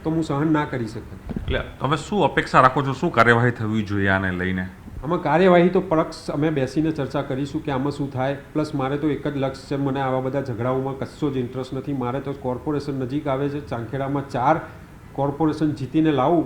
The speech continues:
Speaker 1: આ જ મારો લક્ષ્ય છે. એટલે હું બીજી પ્રવૃત્તિઓમાં ઇન્ટરેસ્ટ નથી લેતો ને એ મારો ગોલ પહેલેથી પાર્ટીને બી ખબર છે કે અમિતભાઈ પટેલની કામગીરી શું છે. હું કોઈ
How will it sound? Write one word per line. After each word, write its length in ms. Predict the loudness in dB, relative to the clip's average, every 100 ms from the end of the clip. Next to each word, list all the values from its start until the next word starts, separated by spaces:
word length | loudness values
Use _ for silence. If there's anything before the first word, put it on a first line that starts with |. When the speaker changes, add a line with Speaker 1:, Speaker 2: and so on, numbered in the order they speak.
| 0
Speaker 1:
આ 120 | -2
જ 60 | 0
મારો 220 | -2 0
લક્ષ્ય 400 | 0 -2 -2 -2
છે. 40 |
એટલે 140 | 0 0
હું 140 | 0
બીજી 240 | -2 0 2
પ્રવૃત્તિઓમાં 500 | 2 2 2 2 2
ઇન્ટરેસ્ટ 320 | 0 0 -2
નથી 220 | 0 2
લેતો 280 | 2 2 0
ને 80 | 0
એ 20 |
મારો 260 | 2 0
ગોલ 260 | 2 4 4
પહેલેથી 460 | 4 2 2 2 0
પાર્ટીને 440 | 0 2 4 4
બી 140 | 4
ખબર 320 | 2 2 2 2
છે 160 | -2 -2 -10 -14 -8 0
કે 60 |
અમિતભાઈ 360 | 2 2 2 0
પટેલની 400 | 0 -2 0 2
કામગીરી 520 | 2 0 2 2 0
શું 220 | 0 0
છે. 240 | 0 -4 -8 -14 0
હું 420 | 4 6 4 4
કોઈ 240 | 6 8